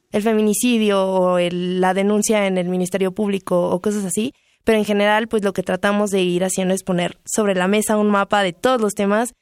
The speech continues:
y pues al final todo está generizado, ¿no? Entonces, en el momento en el que ponemos un tema sobre la mesa y decimos, "Ay, en este espacio hay tantas mujeres o no hay mujeres o cómo se manifiestan las mujeres", pues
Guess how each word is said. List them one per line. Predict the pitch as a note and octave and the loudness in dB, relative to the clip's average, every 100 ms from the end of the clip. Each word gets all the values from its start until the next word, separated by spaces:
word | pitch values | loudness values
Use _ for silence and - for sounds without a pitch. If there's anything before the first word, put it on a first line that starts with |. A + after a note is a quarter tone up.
| _ - | _ -6
y | A3+ | -2
pues | A#3 | 0
al | B3 | 0
final | C4 C#4 C#4+ | 2 0 0
todo | C4 A#3+ A#3 | 0 2 2
está | A#3 G3 F#3+ - | 0 0 -2 -4
generizado, | - G#3+ F#3 E3 - G#3+ G3 E3+ | -2 0 0 -2 0 2 2 0
¿no? | F3+ A#3 | 0 0
Entonces, | A3+ G#3 G#3+ A#3 G#3 | 0 0 2 2 0
en | G3 | 0
el | F#3+ | 0
momento | G3 G3+ G#3 A3+ | 0 -2 -2 0
en | |
el | G3+ - | -2 -2
que | - - _ _ | -6 -6 _ _
ponemos | G#3 G3+ G3+ G#3 G#3 G3+ G3+ - | 0 2 2 2 2 0 -2 -4
un | A3+ A#3+ | 0 0
tema | A3+ A3 A3 | 2 0 0
sobre | G#3+ G3 F3+ | 0 0 0
la | F#3 | 0
mesa | G3+ G#3 G#3+ | 0 0 0
y | G3+ | 0
decimos, | F#3 G3 G3+ F#3 | 0 0 0 2
"Ay, | G#3 | 0
en | G#3+ A3 | 2 0
este | A3 | 0
espacio | A3+ A3 G3+ A3 G#3 - - | -2 -2 0 2 0 -4 -4
hay | G#3+ A3+ | -2 0
tantas | G#3+ G3+ F#3+ | -2 -2 -2
mujeres | F#3 G3+ F#3+ F#3 - | -2 0 0 -2 0
o | G3 | 0
no | A3 A#3+ | 2 2
hay | A#3 | 0
mujeres | G3 - G3+ F#3+ F#3 F#3+ | -2 0 0 0 0 -4
o | F#3 | -2
cómo | G#3+ A3 | 0 0
se | G#3 | 0
manifiestan | F3 F3 F3 G3+ G3+ | -2 -2 -2 -2 0
las | F#3+ | 0
mujeres", | F3+ F3 G3 G#3+ | -2 -4 -2 -2
pues | - G3 | -4 -8